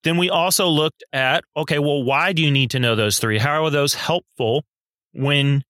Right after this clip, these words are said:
it comes time for you to position your coaching, consulting, speaker, or thought leader business? And, uh,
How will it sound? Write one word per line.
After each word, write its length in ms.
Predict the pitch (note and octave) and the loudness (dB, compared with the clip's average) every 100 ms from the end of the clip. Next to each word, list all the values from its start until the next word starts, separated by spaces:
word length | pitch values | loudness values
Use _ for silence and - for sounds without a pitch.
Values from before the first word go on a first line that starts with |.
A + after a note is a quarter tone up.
| - | -8
it 140 | D3 | -4
comes 280 | C#3+ C#3 - | 0 0 -2
time 300 | - C#3 C#3 | -2 -2 -2
for 120 | - | -2
you 120 | B2+ | 0
to 80 | B2 | -2
position 800 | - A#2+ G2 C3 C3+ B2+ B2 B2+ | -2 -4 0 0 0 0 0 -2
your 300 | A#2 A2+ A2+ | -2 -2 -2
coaching, 480 | - C#3 C3+ - C#3 | -2 -4 0 2 2
consulting, 640 | C3 A#2 C3+ B2+ - B2+ | 0 -2 -2 -2 -2 0
speaker, 460 | B2 - B2+ - B2+ - | 0 -2 -4 -2 -4 -4
or 140 | A#2+ | -6
thought 360 | - B2 A#2+ - | -2 -2 0 0
leader 360 | A2 G#2 A2+ - _ _ _ | 0 0 -2 -4 _ _ _
business? 380 | E3+ E3 A#2+ G2 | -2 0 0 0
And, 160 | C#3 D3+ | 0 0
uh, 200 | D3 C#3 | 0 -2